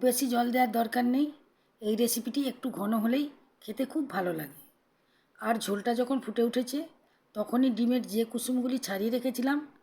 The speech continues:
সেগুলি দিয়ে দিচ্ছি। এখন এটাকে আরও দু মিনিট ফুটাবো। এই রেসিপিটি খেতে কিন্তু অসম্ভব টেস্টি হয়, আপনারা একবার অবশ্যই বানিয়ে খাবেন। এটা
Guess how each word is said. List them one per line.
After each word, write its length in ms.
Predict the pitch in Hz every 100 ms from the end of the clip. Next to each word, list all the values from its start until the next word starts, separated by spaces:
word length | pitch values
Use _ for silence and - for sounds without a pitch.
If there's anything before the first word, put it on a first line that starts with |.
| _ _ _ -
সেগুলি 400 | - 214 240 269 226
দিয়ে 120 | 220
দিচ্ছি। 460 | 170 156 - - 160 156 _ _ _ _ _ _ _ _
এখন 240 | - 202 247
এটাকে 320 | 240 247 247 277 233
আরও 140 | 226
দু 120 | 233 226
মিনিট 200 | 233 247 247
ফুটাবো। 340 | 202 220 220 320 - - _ _ _ _ _ _ _ -
এই 160 | 240 262
রেসিপিটি 520 | 226 214 240 254 277 294 311 - _ _ -
খেতে 240 | 226 262
কিন্তু 280 | 247 262 247 285 240
অসম্ভব 340 | - 254 285 262
টেস্টি 340 | 254 208 - 185
হয়, 220 | 160 - - _ _ _ _ _ _ -
আপনারা 340 | 214 226 247 269 240
একবার 260 | 214 226 262 - 233
অবশ্যই 400 | 240 233 294 302
বানিয়ে 320 | 285 247 220
খাবেন। 280 | 180 165 160 156 - _ _ _ _ _ _ _
এটা 180 | 226 262